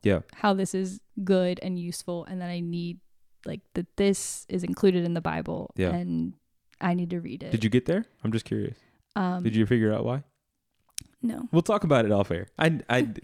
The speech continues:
Speaker 1: do know why that's in there because I've asked that question myself as well. But I think that is, that's a part of handling the text, right? It's a part of handling the Bible well, is trying to figure out, "Okay, God,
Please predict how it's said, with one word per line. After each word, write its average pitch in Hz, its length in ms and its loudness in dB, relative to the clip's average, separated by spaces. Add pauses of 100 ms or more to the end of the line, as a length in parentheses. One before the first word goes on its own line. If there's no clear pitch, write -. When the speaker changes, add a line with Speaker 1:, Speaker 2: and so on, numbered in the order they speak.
Speaker 1:
do 120 140 2
know 101 160 6
why 92 160 4
that's 92 200 -2
in 95 100 -2
there 92 100 0
because 110 180 0
I've 113 120 4
asked 113 180 2
that 101 140 0
question 95 300 -2
myself 87 380 -4
as 87 100 -6
well. - 240 -8 (360)
But - 100 4
I 143 60 -6
think 190 220 0
that 160 140 4
is, 151 220 6
that's 151 240 2
a 143 60 4
part 170 280 4
of 113 120 -2
handling 139 500 4
the 139 80 2
text, 165 420 -4
right? 123 220 4
It's - 80 -2
a 127 60 4
part 147 180 2
of - 120 -2
handling 135 420 0
the 117 80 2
Bible 113 320 0
well, 127 240 4
is 104 100 0
trying 131 240 0
to 123 60 2
figure 120 240 0
out, 117 120 2
"Okay, 123 180 0
God, 95 280 -4